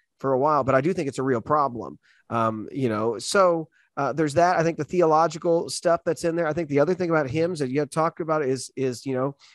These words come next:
um, kind of the, uh, you know, the, the, um, you, there, there's stuff that's in there that has nothing to do with God. Uh, and I think it's stuff that you and I have touched on before, which is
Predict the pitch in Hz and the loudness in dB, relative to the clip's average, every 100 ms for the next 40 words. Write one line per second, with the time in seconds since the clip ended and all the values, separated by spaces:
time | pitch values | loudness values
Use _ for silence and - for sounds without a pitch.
0 | _ - 117 117 - 151 156 135 139 135 | _ -4 -4 -4 -6 -4 -2 0 0 0
1 | 131 - _ _ - 117 117 175 131 147 | -2 -8 _ _ -4 -2 0 0 0 -2
2 | - 139 120 - 117 123 120 104 98 113 | -6 -8 -8 -8 -6 -4 -6 -6 -6 -4
3 | 107 107 107 _ _ _ 151 160 139 156 | -6 -12 -20 _ _ _ -2 -2 0 0
4 | 156 - - 202 185 160 - 185 240 311 | 0 0 0 0 0 -6 0 2 2 0
5 | 117 151 - _ _ 135 156 - 127 160 | -2 -4 -8 _ _ -4 -4 -4 -4 -4
6 | 143 170 196 180 175 185 160 131 240 285 | 0 0 0 -2 -4 -6 -4 -2 0 0
7 | 156 95 113 120 95 90 - _ _ _ | -2 -4 -4 -2 -2 -10 -14 _ _ _
8 | 123 117 113 165 165 180 160 - 185 - | -2 -2 0 -4 -2 -4 -4 -4 -6 -4
9 | 139 139 156 127 175 160 123 101 - 110 | -4 -2 -2 0 0 0 -4 -4 -4 -6
10 | 107 110 110 107 127 120 - 110 | -4 -8 -6 -2 -2 -2 -4 -8